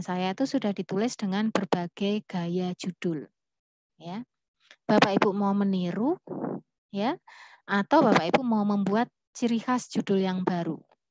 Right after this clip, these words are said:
Kalau Bapak Ibu meniru, ya, reviewer, editor akan berpikir dua kali, tiga kali.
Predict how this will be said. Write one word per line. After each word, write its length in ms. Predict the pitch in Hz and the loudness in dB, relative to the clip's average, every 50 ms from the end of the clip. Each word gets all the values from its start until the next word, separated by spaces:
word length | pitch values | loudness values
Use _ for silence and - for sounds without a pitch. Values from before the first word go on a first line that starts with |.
| _ _ - - - - | _ _ -20 -20 -20 -6
Kalau 280 | - - 226 262 302 311 | 0 2 4 6 8 8
Bapak 260 | 285 233 - 196 165 | 6 6 4 2 2
Ibu 200 | 180 180 - 190 170 | 0 -4 -4 -6 -6
meniru, 540 | 180 180 180 175 170 165 170 190 233 285 339 - - - _ _ | -4 -4 -4 -4 -4 -4 -4 -4 -4 -4 -6 -8 -10 -16 _ _
ya, 280 | - 185 185 214 269 302 - - - - - - _ _ _ - | -8 -6 -4 -4 -6 -8 -10 -16 -20 -20 -20 -20 _ _ _ -4
reviewer, 540 | - 208 208 202 - - 208 196 233 269 247 | 0 0 2 2 2 0 0 0 0 0 -2
editor 400 | 175 202 - 214 190 - 233 226 | -2 -4 -4 -4 -4 -2 -2 -2
akan 320 | - - 185 - 208 220 | -2 -2 -4 -2 0 0
berpikir 480 | 214 214 190 175 - 175 - 202 202 196 | 2 2 0 0 -2 -4 -6 -6 -6 -4
dua 240 | - 190 175 170 - | -4 -4 -4 -6 -6
kali, 240 | - 175 180 185 190 | -6 -6 -6 -6 -8
tiga 320 | - 190 - - 175 170 | -8 -10 -10 -10 -10 -10
kali. 320 | - 165 165 170 170 156 | -10 -10 -10 -10 -12 -14